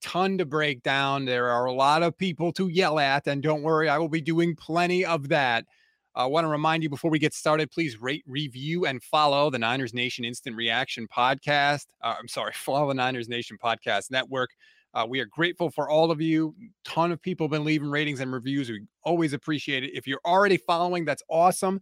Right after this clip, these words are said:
Take thirty seconds and leave us a rating and a review. It really does help us. Okay. I mean, I don't know where to start in this one. I have,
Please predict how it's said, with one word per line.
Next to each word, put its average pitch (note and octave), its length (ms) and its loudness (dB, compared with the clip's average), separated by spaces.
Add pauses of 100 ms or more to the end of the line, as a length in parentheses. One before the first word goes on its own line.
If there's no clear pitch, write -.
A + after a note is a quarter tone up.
(320)
Take F3 240 -2
thirty F3+ 220 0
seconds D#3 400 -2
and C#3 80 -6
leave D3 160 -4
us D3 160 -6
a C3+ 40 -4
rating C#3 320 -2
and B2+ 120 -4
a - 20 -6
review. C3 320 -8
It A#2+ 180 -10
really C#3 600 -4
does A#2 480 -2 (240)
help A2 320 -2
us. - 320 -12 (720)
Okay. D#3 400 0 (1400)
I C3+ 120 2
mean, D3 140 2
I D#3 100 4
don't F#3+ 100 4
know F#3+ 140 6
where F#3 160 6
to E3 80 4
start C3+ 360 0 (280)
in C3 160 -4
this A2+ 200 -6
one. - 200 -16 (320)
I C#3 160 2
have, C3+ 160 0